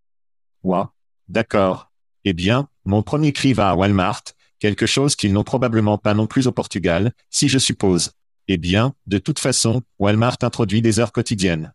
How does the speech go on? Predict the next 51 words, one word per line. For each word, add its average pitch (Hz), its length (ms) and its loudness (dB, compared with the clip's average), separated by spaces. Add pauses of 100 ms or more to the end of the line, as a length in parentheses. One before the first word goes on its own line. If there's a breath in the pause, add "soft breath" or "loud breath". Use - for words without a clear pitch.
(340)
Je 104 140 0
ne 113 60 2
savais 113 280 0
même 123 180 0
pas 143 140 0
que - 80 -4
c'était 107 260 0
une 95 80 0
chose, 110 400 0 (240 soft breath)
dans 104 140 0
ces 104 120 -2
magasins 104 440 0
à 98 80 2
l'échelle 90 280 0
nationale, 98 560 0 (280 soft breath)
ce - 140 -2
qui 101 180 -2
impliquera 107 340 -2
d'abaisser 95 380 0
les 90 80 2
lumières, 95 480 0 (260 soft breath)
d'éteindre 110 400 0
la 95 80 2
radio 101 380 2
et - 20 2
de 90 80 0
remplacer 117 460 0
les 98 140 0
affichages - 380 -2
télévisés 101 480 0
par 95 160 0
des 90 200 0
images 104 220 0
statiques. - 600 -6 (300)
Ces 110 260 0
heures 143 80 0
sont 127 160 0
conçues 147 320 0
pour - 140 -6
s'adapter 117 420 0
aux 101 60 4
personnes 113 400 0
ayant 98 180 2
des 92 80 2
problèmes 113 380 0
de 95 80 2
traitement 107 340 -2
sensoriel 90 560 0
tels 107 240 -2
que - 80 -4
l'autisme, 95 560 0